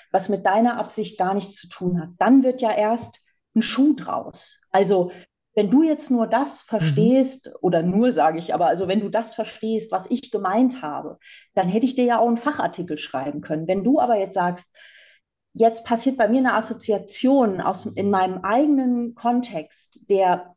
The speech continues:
Speaker 1: mir plötzlich wieder bedeutsam erscheint, fast wie ein Déjà-vu, fast so, als wären wir verbunden an der
Speaker 2: Ja.
Speaker 1: Stelle,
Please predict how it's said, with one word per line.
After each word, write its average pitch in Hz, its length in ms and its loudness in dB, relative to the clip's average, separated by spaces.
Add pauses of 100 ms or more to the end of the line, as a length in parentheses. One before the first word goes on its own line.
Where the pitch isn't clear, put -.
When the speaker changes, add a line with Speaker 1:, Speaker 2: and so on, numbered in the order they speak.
Speaker 1:
mir 220 220 0
plötzlich 269 420 -2
wieder 226 180 0
bedeutsam 202 680 -2
erscheint, 147 760 -8 (160)
fast - 380 -4
wie 214 120 0
ein 202 80 4
Déjà-vu, 226 920 0 (720)
fast 285 320 -2
so, 247 120 2
als 220 220 -2
wären 240 220 0
wir 233 120 -2
verbunden 226 640 0
an 151 160 -6
der 143 140 -2
Speaker 2:
Ja. - 20 -8
Speaker 1:
Stelle, 143 480 -10